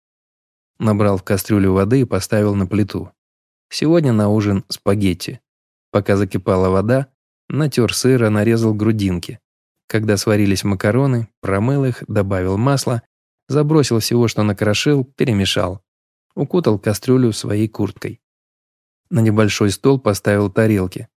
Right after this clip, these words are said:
открыл лечо и бутылку коньяка.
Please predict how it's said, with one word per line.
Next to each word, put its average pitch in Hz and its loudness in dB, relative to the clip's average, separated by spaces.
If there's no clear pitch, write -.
открыл 104 0
лечо 123 0
и 175 0
бутылку 104 0
коньяка. 104 -2